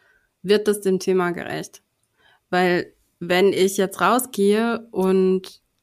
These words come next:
mir dann halt einfach zweieinhalb Stunden lang ein Biopic angeschaut hab, irgendwie über, äh, J. Robert Oppenheimer und danach dann halt ganz genau weiß, wie sein Leben verlaufen ist und wann er in Cambridge studiert hat und wann er in Göttingen studiert hat und,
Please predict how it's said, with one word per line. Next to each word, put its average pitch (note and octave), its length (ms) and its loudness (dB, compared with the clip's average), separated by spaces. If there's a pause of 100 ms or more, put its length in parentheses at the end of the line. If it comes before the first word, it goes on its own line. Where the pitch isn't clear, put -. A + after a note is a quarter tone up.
(600)
mir F#3+ 500 4
dann F#3 600 0 (160)
halt F#3 260 -2
einfach F#3 420 -4
zweieinhalb F#3+ 480 -2
Stunden F#3 380 0
lang F3+ 420 0
ein F3 360 -2
Biopic F#3+ 500 -2
angeschaut F3 460 -4
hab, F3+ 160 -6
irgendwie F3 560 -2
über, E3+ 520 -4
äh, E3 200 -4
J. F3 340 -6
Robert E3 380 -8 (280)
Oppenheimer F3 600 2
und F3 80 -2
danach F3+ 300 0
dann F3+ 180 -4
halt F3+ 180 -2
ganz F3+ 200 -4
genau F3 280 -2
weiß, F3+ 260 -2
wie F3+ 120 -6
sein F3 180 -2
Leben A3 300 2
verlaufen F3+ 480 -2
ist D#3 180 -4
und E3+ 140 -4
wann F3+ 140 -2
er F3 80 -2
in F3+ 80 -2
Cambridge G#3 420 -4
studiert F#3 360 -6
hat F3+ 180 -6 (360)
und F3 140 0
wann F3+ 160 0
er F3 80 2
in F3 100 0
Göttingen A3 380 2
studiert F#3 420 -4
hat F3+ 160 -2 (380)
und, F#3 340 2